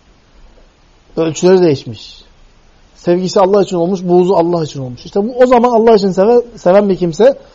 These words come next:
o zaman Allah için buğz eden bir kimse haline gelmiş olur. Ama yani karşısında adam hala namaz kılmıyor, nasihat etmiş, dinlemiyor.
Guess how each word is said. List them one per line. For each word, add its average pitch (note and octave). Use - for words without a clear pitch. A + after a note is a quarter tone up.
o B3
zaman A#3+
Allah A3+
için G#3+
buğz G#3
eden G3
bir F3
kimse E3+
haline D3
gelmiş C3+
olur. A#2
Ama F3+
yani F#3+
karşısında F#3+
adam F3+
hala F#3
namaz F3
kılmıyor, D3
nasihat D3
etmiş, -
dinlemiyor. C3+